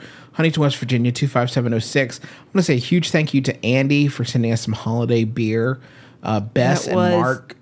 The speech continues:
Speaker 2: one of the best beers I've ever had in my
Speaker 1: send
Speaker 2: life.
Speaker 1: us
Speaker 2: Thank
Speaker 1: a,
Speaker 2: you so much.
Speaker 1: send us a T-shirt and a book they made called Rest in Pieces, a T-shirt I believe Sydney is wearing
Speaker 2: Yes,
Speaker 1: right this moment.
Speaker 2: I am wearing.
Speaker 1: Uh, Matt sent some cereal.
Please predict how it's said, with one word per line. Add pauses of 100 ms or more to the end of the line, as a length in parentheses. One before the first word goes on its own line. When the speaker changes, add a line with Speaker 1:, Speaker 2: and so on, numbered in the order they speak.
(120)
Speaker 2:
one
of
the
best
beers
I've
ever
had
in
my
Speaker 1:
send
Speaker 2:
life.
Speaker 1:
us
Speaker 2:
Thank
Speaker 1:
a,
Speaker 2:
you
so
much.
Speaker 1:
send
us
a
T-shirt
and
a
book
they
made
called
Rest
in
Pieces,
a
T-shirt
I
believe
Sydney
is
wearing (220)
Speaker 2:
Yes,
Speaker 1:
right
this
moment.
Speaker 2:
I
am
wearing. (200)
Speaker 1:
Uh,
Matt
sent
some
cereal.